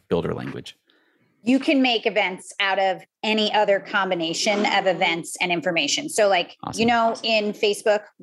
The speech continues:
Speaker 2: you can go in and make custom events in
Speaker 1: Mm-hmm.
Speaker 2: Facebook as a conversion metric.
Speaker 1: Exactly.
Speaker 2: You can do
Speaker 1: Mm-hmm.
Speaker 2: the same thing in G A four.
Speaker 1: Nice.
Speaker 2: In the same way. So you can say, "I wanna, um, collect, you know, where the,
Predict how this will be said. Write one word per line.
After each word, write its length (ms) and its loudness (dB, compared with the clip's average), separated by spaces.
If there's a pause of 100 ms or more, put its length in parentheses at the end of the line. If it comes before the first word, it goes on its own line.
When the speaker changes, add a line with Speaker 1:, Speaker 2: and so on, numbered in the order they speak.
(120)
Speaker 2:
you 180 -8
can 220 0
go 200 4
in 460 -4
and 100 0
make 200 0
custom 320 -2
events 340 0
in 100 -2
Speaker 1:
Mm-hmm. 80 2
Speaker 2:
Facebook 380 2 (220)
as 260 0
a 120 -2
conversion 440 0
metric. 500 -2 (160)
Speaker 1:
Exactly. 360 -8
Speaker 2:
You 40 -4
can 100 2
do 100 4
Speaker 1:
Mm-hmm. 80 4
Speaker 2:
the 60 4
same 460 -6
thing 400 -2
in 140 -2
G 220 0
A 40 0
four. 300 -8 (220)
Speaker 1:
Nice. 300 -4 (500)
Speaker 2:
In 120 0
the 80 0
same 320 -2
way. 280 -2
So 160 -2
you 180 2
can 180 0
say, 480 2 (320)
"I 120 2
wanna, 460 0 (120)
um, 320 -2
collect, 480 0 (180)
you 160 -2
know, 160 2
where 220 2
the, 460 0